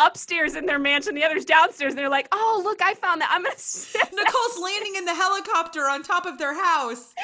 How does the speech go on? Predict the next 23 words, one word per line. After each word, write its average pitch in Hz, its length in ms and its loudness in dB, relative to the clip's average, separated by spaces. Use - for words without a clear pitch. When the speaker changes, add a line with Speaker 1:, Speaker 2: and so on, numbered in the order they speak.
Speaker 2:
and 339 100 -4
Speaker 1:
You - 60 -14
Speaker 2:
Keith - 140 -6
Speaker 1:
gotta 494 140 0
Speaker 2:
is - 80 -2
in 392 140 0
the 539 60 6
Speaker 1:
see 539 40 4
that. 403 240 2
Speaker 2:
bowling 359 180 -2
alley 240 400 -2
inside 359 540 -2
their - 160 0
house. 220 640 0
<laughs> - 500 -14
They're 427 200 -2
just 466 300 -2
like 440 240 2
Speaker 1:
It's 277 200 2
all 247 120 6
Speaker 2:
us. - 120 -4
Speaker 1:
just, 233 120 -8
it's 233 220 -6